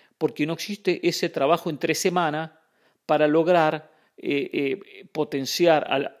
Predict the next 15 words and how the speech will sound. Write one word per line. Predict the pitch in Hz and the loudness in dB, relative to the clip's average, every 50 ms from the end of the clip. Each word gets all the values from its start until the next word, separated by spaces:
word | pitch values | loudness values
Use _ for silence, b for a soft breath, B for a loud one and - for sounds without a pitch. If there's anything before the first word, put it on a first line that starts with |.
| _ | _
al, | - 135 139 | -4 -4 -2
al | - - 147 135 - | 0 0 -2 -2 -2
plantel | - 143 139 139 120 - 190 170 147 123 - | -2 -2 -2 -2 -2 0 0 0 0 0 -2
colectivamente | - 131 - 135 - - 165 160 143 139 156 160 156 - - 131 | -4 -4 -4 -4 -6 0 2 2 2 4 2 -4 -4 -6 -8 -6
con | - - 127 135 | -4 -2 -2 -2
esa | 143 - - 143 | -2 -4 -4 -4
idea, | 151 165 180 175 156 143 139 135 135 135 b b b b b b b b | -2 0 0 2 2 2 0 0 -4 -6 b b b b b b b b
eh, | - 147 135 | -10 -10 -8
trabajar | - - - 160 156 - 165 160 | -4 0 0 0 0 0 0 0
en | 156 | 0
la | 147 135 | -2 -2
cabeza | - 143 143 156 151 - - 135 | -2 0 0 0 0 0 -2 -2
de | 131 | -2
los | 127 131 - | -2 -4 -6
jugadores | - 135 123 127 135 156 185 185 170 156 139 135 135 135 131 - | -6 -4 0 0 2 4 4 4 4 4 4 4 2 0 -2 -6